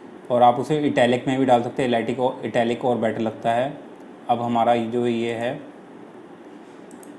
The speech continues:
mail, इसको draft करेंगे और again हम create करेंगे। आप देखेंगे अब यहाँ हमारा पूरा signature आ रहा है और यहाँ हम अपना मेल डाल देंगे जिसको भी आपको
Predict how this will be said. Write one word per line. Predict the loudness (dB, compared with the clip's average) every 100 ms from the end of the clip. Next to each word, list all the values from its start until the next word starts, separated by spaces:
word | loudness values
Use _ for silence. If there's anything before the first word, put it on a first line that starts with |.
| -14 -4
mail, | 2 2 0 -4 -12 -18 -20 -20 -20 -20 -20 -20 -20 -20 -20 -20 -20 -20 -20 -20 -20 -14
इसको | -14 -4 -2
draft | 4 2 2
करेंगे | -4 -2 0 -2
और | -2 -4 -2
again | 0 2 0
हम | -2
create | -2 -2 -2
करेंगे। | -4 -2
आप | -2 0
देखेंगे | 0 -2 -2 -4
अब | -4
यहाँ | -2 -2
हमारा | -2 -2 -2 -4 -18 -20 -18 -18 -18 -20 -2
पूरा | 4 6 6
signature | 4 0 2 4
आ | 6 6
रहा | 4
है | 2 -4 -14 -18 -18 -18 -20 -16 -6
और |
यहाँ | -2 0 2
हम | 2
अपना | 2 0
मेल | 0 0 2
डाल | 4 4
देंगे | 2 0
जिसको | 0 0
भी | 0
आपको | 0 0 0 0